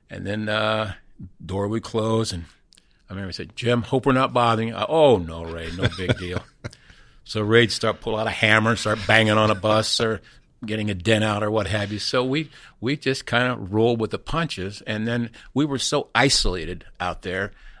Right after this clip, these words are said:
that, uh, actually one of the kids actually came up, "You know, we're so separate here. You know, m-, maybe we're just our own division."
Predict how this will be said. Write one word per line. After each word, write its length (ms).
that, 300
uh, 320
actually 320
one 240
of 80
the 80
kids 500
actually 560
came 240
up, 140
"You 80
know, 160
we're 140
so 240
separate 520
here. 100
You 120
know, 100
m-, 320
maybe 280
we're 160
just 240
our 200
own 160
division." 560